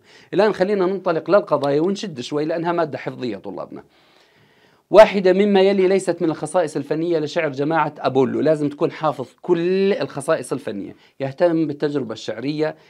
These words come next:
يستخدم الألفاظ الموحية، يميل إلى التشخيص والتجسيم، تغلب على أشعاره النبرة الخطبية. شو دخلوا؟ إحنا قاعدين نحكي أبولو، جماعة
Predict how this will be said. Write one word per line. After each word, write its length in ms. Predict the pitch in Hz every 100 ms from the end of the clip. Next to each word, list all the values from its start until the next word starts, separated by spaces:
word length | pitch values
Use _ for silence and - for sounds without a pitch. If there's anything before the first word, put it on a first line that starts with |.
| _
يستخدم 520 | 120 - 165 135 131
الألفاظ 480 | 120 110 123 143 117
الموحية، 680 | 113 120 156 156 143 151 156 - _ 117
يميل 300 | 123 165 147
إلى 120 | 143
التشخيص 500 | 143 131 - 151 123
والتجسيم، 460 | 123 117 - 151
تغلب 360 | 143 175 190 151
على 160 | 151 147
أشعاره 280 | 156 160
النبرة 320 | 139 143 143 139
الخطبية. 480 | - 135 131 135
شو 140 | 117 160
دخلوا؟ 340 | 151 135 139 143 _ -
إحنا 180 | 131 139
قاعدين 340 | 135 135 139
نحكي 340 | 139 - 135 123
أبولو، 320 | 135 139 117
جماعة 340 | 120 123 117